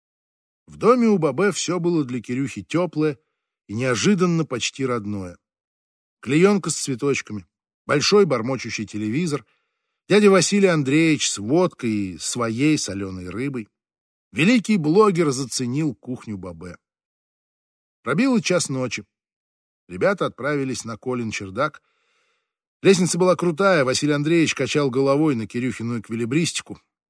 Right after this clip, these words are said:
Бабе смахнул слезу. "Это и есть твоя комната?"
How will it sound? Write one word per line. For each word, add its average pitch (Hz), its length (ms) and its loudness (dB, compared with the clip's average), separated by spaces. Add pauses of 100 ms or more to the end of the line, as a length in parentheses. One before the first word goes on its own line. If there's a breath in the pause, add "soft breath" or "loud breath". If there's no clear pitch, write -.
(340)
Бабе 120 260 -2
смахнул 110 480 -8
слезу. 78 380 -18 (1300)
"Это 131 200 -4
и 185 40 4
есть 196 200 4
твоя 190 140 4
комната?" 233 400 2